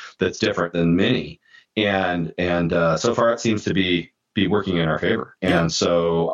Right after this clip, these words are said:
Speaker 1: I would argue that, that there is a need and a niche that, that we're filling, and,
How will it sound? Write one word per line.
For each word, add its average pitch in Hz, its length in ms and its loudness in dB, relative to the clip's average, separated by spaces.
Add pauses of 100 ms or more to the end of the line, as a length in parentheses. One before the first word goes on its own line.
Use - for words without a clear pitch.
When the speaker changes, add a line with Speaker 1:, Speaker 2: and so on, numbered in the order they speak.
Speaker 1:
I - 40 -4
would 98 100 4
argue 98 260 2
that, 92 240 -2
that 101 180 -2
there 113 180 2
is 131 100 2
a 117 80 0
need 120 380 0
and 101 120 0
a 95 60 0
niche 107 260 -4
that, 92 280 -2 (400)
that 90 120 0
we're 131 160 2
filling, 85 500 -2 (420)
and, 87 580 -2